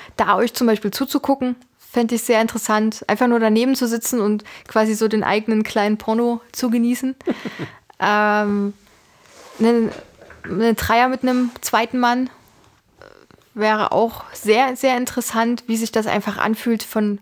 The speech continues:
Speaker 1: äh, das Lustobjekt von zwei Männern zu sein. Das, äh, es, es klingt im Kopf zumindest sehr reizvoll.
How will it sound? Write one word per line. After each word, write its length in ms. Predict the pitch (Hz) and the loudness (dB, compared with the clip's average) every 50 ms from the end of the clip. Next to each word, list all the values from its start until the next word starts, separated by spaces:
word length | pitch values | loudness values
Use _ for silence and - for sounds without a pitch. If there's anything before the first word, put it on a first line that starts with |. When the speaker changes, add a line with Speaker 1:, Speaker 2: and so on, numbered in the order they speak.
| _ - - - - - - _ | _ -20 -20 -20 -20 -20 -20 _
Speaker 1:
äh, 260 | - - 214 208 202 151 - - - - - | -6 -2 0 0 0 0 -4 -6 -10 -8 -4
das 200 | - 214 - - | -4 -4 0 2
Lustobjekt 520 | 254 277 277 - 233 226 247 240 233 - | 2 2 2 0 0 2 2 0 0 0
von 140 | - 233 220 | -2 -2 -2
zwei 240 | - - - 202 202 | 0 0 0 2 2
Männern 320 | 202 208 208 233 233 233 | 2 2 2 2 0 0
zu 100 | - - | -2 -2
sein. 340 | 214 208 208 208 208 214 208 - _ _ _ - - - - - - - - - - _ _ _ _ _ _ _ _ _ - | -2 0 0 2 0 0 -2 -4 _ _ _ -20 -20 -20 -20 -20 -20 -20 -20 -20 -20 _ _ _ _ _ _ _ _ _ -14
Das, 280 | - 220 - - - - | -14 -10 -10 -10 -8 -6
äh, 300 | - - 196 196 190 190 190 208 | -2 0 0 0 0 -2 -4 -6
es, 200 | 208 196 - - - - - | -8 -10 -10 -12 -12 -8 -6
es 220 | - - - - | -6 -6 -6 -2
klingt 240 | - - 262 285 262 | 0 2 2 2 2
im 120 | 226 247 | 0 0
Kopf 200 | - - 240 - | 2 0 0 -2
zumindest 380 | - - 233 226 220 220 214 - | 0 0 2 2 2 0 0 0
sehr 120 | 220 202 202 | 0 0 0
reizvoll. 580 | 196 190 196 190 - - - 214 196 190 196 | 0 -2 -2 -4 -8 -4 -2 0 0 0 -2